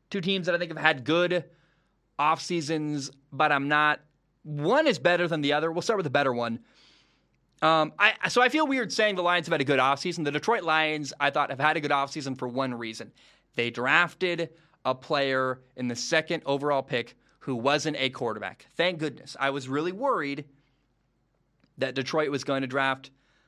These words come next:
<laughs> Malik Willis, number two overall, and that would be really stupid. No, they didn't. They drafted Aiden Hutchinson, a defensive end.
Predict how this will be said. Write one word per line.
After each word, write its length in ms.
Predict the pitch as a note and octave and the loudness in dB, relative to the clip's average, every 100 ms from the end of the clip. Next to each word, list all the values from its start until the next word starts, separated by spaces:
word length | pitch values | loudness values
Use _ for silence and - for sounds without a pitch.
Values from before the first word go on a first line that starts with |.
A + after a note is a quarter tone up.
| _ _ _ _ | _ _ _ _
<laughs> 80 | - - _ - | -16 -16 _ -10
Malik 380 | B2+ B2 D3 C3+ | -4 0 0 2
Willis, 400 | D#3+ D#3 C3+ - | 0 2 -2 -2
number 160 | C3 | -4
two 220 | B2 D#3+ D3+ | -2 0 0
overall, 440 | B2+ D3 D3+ B2+ | 0 0 0 0
and 140 | A#2 | -4
that 80 | B2 | -6
would 100 | B2 | -6
be 100 | B2 | -4
really 180 | C3 C3+ | -4 -4
stupid. 280 | C3+ F#3+ A#2+ | -4 -6 -2
No, 140 | D#3 | 0
they 120 | F#3+ | 0
didn't. 200 | A#3 C#4+ | 0 -4
They 100 | B2+ | -6
drafted 320 | C3+ D#3 D3+ - | -2 -2 -2 -2
Aiden 220 | D3 C3+ | -2 0
Hutchinson, 400 | E3 F3+ F3+ F#3 | 0 0 -4 -4
a 40 | |
defensive 360 | D3+ D3 C3+ C3 | -2 -2 -2 -2
end. 240 | D#3 G3 | -2 -4